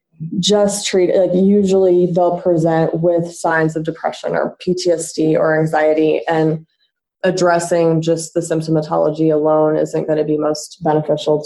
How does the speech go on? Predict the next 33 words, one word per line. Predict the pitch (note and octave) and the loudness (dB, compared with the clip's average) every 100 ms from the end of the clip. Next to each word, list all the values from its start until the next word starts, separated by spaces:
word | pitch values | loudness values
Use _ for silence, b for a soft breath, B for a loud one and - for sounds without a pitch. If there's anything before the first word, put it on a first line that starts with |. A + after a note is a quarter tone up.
| - | -2
to | E3 D#3 - | 0 0 0
her. | D#3 D3+ D#3 D#3+ - | 0 2 2 0 -2
Um, | D#3 D3 D3 D#3 E3 _ _ _ _ _ _ | -2 0 2 0 -4 _ _ _ _ _ _
addressing, | F3+ D#3+ D#3 D3+ D#3+ | -2 0 0 0 0
like, | D3+ D3+ | 0 0
the | D#3 | -2
source | D3+ D#3 D3+ D#3 | 0 0 0 -2
of | D#3 | 2
the | D#3 | 2
abuse | D#3 D#3 D3+ D3+ D3+ | 2 2 4 2 0
and | D#3 D#3 | -2 0
then | D3+ D3+ E3 E3+ - - | 2 0 -2 -6 -16 -6
the | F3 | -2
appropriate | E3+ E3+ E3 D#3 D3+ - | 0 0 0 0 0 0
therapy | D3+ D3+ D3+ D#3 D#3 D#3 | 0 0 2 2 2 2
in | E3 | 0
addition | D#3+ D#3 D#3 D3+ D3+ | 2 0 -2 -4 -4
to, | - D#3+ D3 D3 D3+ D#3+ - _ _ | -2 0 2 2 -2 -4 -12 _ _
you | D#3+ | -2
know, | |
medications | D3+ D#3 D3+ D#3 D#3 D#3 D3+ D3+ - | 0 0 0 0 0 0 -2 -2 -6
for | - D#3 D3 D3 D3 D#3 - _ _ _ | -4 0 2 4 2 0 -8 _ _ _
depression | D3+ - D#3 - D#3+ E3+ | -8 -4 -4 -2 -2 0
or | E3 | 0
anxiety | E3+ D#3+ D3+ D3+ D3+ | -2 -2 0 0 0
would | D3+ D#3 D#3 | 0 0 -2
be, | D3+ C#3+ D3 D#3+ - B B B B _ - | -4 -4 -6 -8 -10 B B B B _ -2
um, | E3+ D#3+ | 2 2
the | E3 | 2
best | E3 E3 - | 0 -2 -2
thing | D#3+ | -2
for | D#3 E3+ | -2 -2
her. | D3+ D#3 D#3 F3+ | 0 2 0 -2